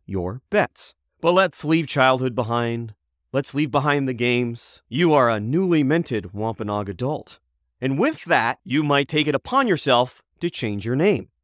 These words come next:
to represent this new phase in your life.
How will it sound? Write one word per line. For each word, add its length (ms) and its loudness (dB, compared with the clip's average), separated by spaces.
to 100 -6
represent 480 -2
this 200 -6
new 300 -4
phase 380 -6
in 80 -4
your 120 0
life. 420 -2